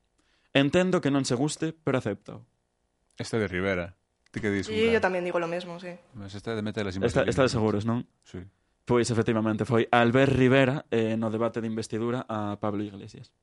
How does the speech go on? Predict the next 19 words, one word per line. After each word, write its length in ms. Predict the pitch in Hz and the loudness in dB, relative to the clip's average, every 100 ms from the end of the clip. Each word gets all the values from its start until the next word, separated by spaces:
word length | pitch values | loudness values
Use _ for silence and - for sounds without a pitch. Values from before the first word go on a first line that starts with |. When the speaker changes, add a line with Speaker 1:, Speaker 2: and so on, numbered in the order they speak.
| _ _ _ _ _ _ _ | _ _ _ _ _ _ _
Speaker 1:
Que, 320 | - 127 120 120 | 2 4 6 4
a 20 | |
ver, 220 | 131 - | 4 2
efectivamente, 640 | - 110 123 120 123 123 | 0 0 2 4 2 0
pois, 400 | 120 117 113 - _ _ _ _ _ _ _ _ _ _ | 0 0 0 -4 _ _ _ _ _ _ _ _ _ _
é 160 | 131 123 | 2 2
unha 240 | 120 117 | 2 2
frase 320 | 123 120 131 | 2 2 2
de 80 | 120 | 0
Albert 240 | 107 117 | 0 0
Rivera, 240 | 113 117 123 | 2 2 2
pero 160 | 110 | 0
podería 320 | 107 110 110 107 | 0 0 0 0
ser 240 | 120 113 _ _ _ _ _ - | 0 -2 _ _ _ _ _ -2
perfectamente 800 | 117 123 107 120 117 120 120 117 | 0 0 0 0 2 2 2 0
tamén 400 | 110 113 117 - _ _ - | 2 2 0 -6 _ _ -4
de 80 | 117 | -2
Albert 240 | 110 120 | 0 0
Rivera 400 | 117 120 104 | 2 2 0